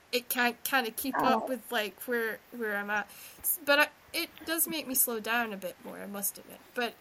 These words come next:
Speaker 1: I've, I've sort of kinda, like, learned that there will be a time where I have to, like, adjust how I do things.
Speaker 2: Yeah.
Speaker 1: Um, but
Speaker 2: Yeah.
Speaker 1: yeah, I've, I've learned a lot of tricks over, over the years. Like, when they, they put me in a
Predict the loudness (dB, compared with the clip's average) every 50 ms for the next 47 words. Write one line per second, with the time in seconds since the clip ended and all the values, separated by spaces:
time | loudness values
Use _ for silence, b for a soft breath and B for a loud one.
0 | -8 -4 0 0 0 0 -2 -4 -10 -16 -20 -20 -20 -20 -20 -16 -12 -10 -8 -6
1 | -2 0 2 2 2 0 -2 -4 -4 -2 -2 0 0 0 -2 -2 -4 -6 -8 -12
2 | -18 -20 -14 -12 -8 -4 -2 0 2 2 2 0 -2 -6 -6 -4 -4 -2 -2 -2
3 | -4 -8 -14 -8 -4 -2 -2 0 0 -2 -2 -2 -2 -2 -4 -4 -4 -4 -4 -4
4 | -4 -4 -4 -2 -4 -4 -6 -8 -14 -10 -6 -4 -2 -2 -2 -4 -4 -4 -6 -6
5 | -6 -8 -10 -8 -8 -8 -8 -10 -12 -14 -16 -20 -20 -20 -20 -20 -20 -20 -20 -14
6 | -10 -8 -8 -6 -6 -4 -2 0 0 0 0 -2 -6 -6 -6 -8 -10 -12 -12 -12
7 | -14 -14 -14 -14 -12 -12 -10 -10 -12 -14 -14 -18 B B B B B B B B
8 | B B B B 6 6 8 8 6 4 2 0 -4 -10 -14 -16 -18 -20 -20 -20
9 | -20 -20 -20 -20 -20 -20 -20 -20 -14 -8 -4 -4 -4 -2 -2 0 0 0 0 -2
10 | -4 -6 -2 0 0 2 2 0 0 0 0 0 0 -2 -2 -2 -2 -4 -4 -2
11 | -2 -2 -2 -2 -4 -6 -6 -8 -6 -4 -4 -4 -4 -6 -6 -6 -8 -8 -10 -12
12 | -10 -8 -6 -6 -4 -6 -6 -4 -4 -4 -2 -2 -2 -2 -2 -4 -4 -2 -2 0
13 | 2 2 0 0 -2 -8 -6 -2 0 2 2 0 -2 -6 -4 0 0 0 2 0
14 | -2 -4 -4 -4 -4 -2 -2 -2 -2 -2 -2 -4 -6